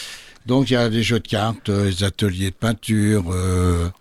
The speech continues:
et sur soi, bien sûr, euh, la dan-, les danses de bal. Donc, euh, c'est apprendre à danser, euh, surtout les danses de li-, en ligne. Le karting, euh, un mercredi par mois.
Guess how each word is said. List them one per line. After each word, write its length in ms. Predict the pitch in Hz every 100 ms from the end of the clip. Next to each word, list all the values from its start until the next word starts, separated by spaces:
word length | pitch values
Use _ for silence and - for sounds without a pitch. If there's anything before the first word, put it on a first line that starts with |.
| _ _ _ _ -
et 160 | 98 98
sur 300 | - 101 -
soi, 320 | 123 120 143
bien 220 | 101 107
sûr, 340 | - 123 135 -
euh, 280 | 110 107 101
la 200 | 101 95
dan-, 200 | 110 117
les 140 | 107
danses 260 | 104 107 101
de 100 | 123
bal. 400 | 110 104 110 117 _ - 101 - _ _ - -
Donc, 420 | 95 87 104 98 98
euh, 60 |
c'est 560 | 98 98 92 92 87 95 _ _ _ _ _ -
apprendre 540 | - - - 120 110 101
à 80 |
danser, 600 | 95 95 92 110 113 110
euh, 60 | 98 87 82 87 - -
surtout 300 | 208 196 123
les 120 | 107
danses 200 | 107 101
de 100 | 104
li-, 160 | 98 85
en 100 | 101
ligne. 380 | 117 147 147 143 _ _ - - - - - _ -
Le 140 | 113
karting, 760 | - 98 - 143 180 180 160 - - - -
euh, 340 | 107 101 90 87 -
un 120 | 110
mercredi 500 | 110 110 - 98 98
par 220 | 101 98 113
mois. 480 | 123 143 156 160